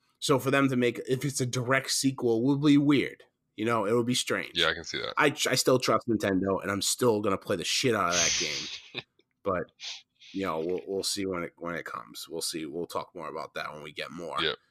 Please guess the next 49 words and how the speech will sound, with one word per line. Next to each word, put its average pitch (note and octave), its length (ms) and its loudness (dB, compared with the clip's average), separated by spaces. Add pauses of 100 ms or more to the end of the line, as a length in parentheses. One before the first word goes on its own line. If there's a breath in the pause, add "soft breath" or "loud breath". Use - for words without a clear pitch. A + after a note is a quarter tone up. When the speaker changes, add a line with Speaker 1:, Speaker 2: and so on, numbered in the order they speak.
(140)
Speaker 1:
You F#2 80 -8
know, F2 100 -4
in A#2+ 140 2
development, A#2+ 640 0
like, F#2 160 -6
so C3 240 6
is, A2 180 2 (280)
so A#2+ 240 2
is G#2 80 0
Metroid G#2 460 -2
Prime G2 180 2 (360)
Speaker 2:
<laughs> - 280 -2
Speaker 1:
in A2 120 0
development, D2 560 -8 (120)
and A2+ 100 0
they, A2 220 0
they A2 140 0
ain't B2 180 4
even F#2+ 160 -4
talk D#3+ 260 6
about F#2+ 220 -2
Speaker 2:
That's E2+ 160 -4
Speaker 1:
that. - 80 2
Speaker 2:
true. C3+ 240 2
Speaker 1:
They B2 80 4
didn't D3 80 6
even A2 180 2
bring D3+ 200 4
it D3 60 8
Speaker 2:
Yeah, F#3+ 60 12
Speaker 1:
up. A2 220 8
Speaker 2:
that's F2 160 0
true. A2+ 200 -2
Well, F#2+ 180 -4 (100)
Speaker 1:
It's, A#2+ 160 -4 (880)
it's C#3+ 180 -2
ridiculous. F#3 520 2
Speaker 2:
But D3 120 0
that's F3 220 2
all. D3+ 100 2
That C#3+ 220 0
game C3 180 2
was F#2+ 140 0
also F#2+ 260 0
getting E2 600 0 (180)
completely F#2 560 -2
reamped D#2 720 -2
'cause D#2 220 -6
the E2 300 0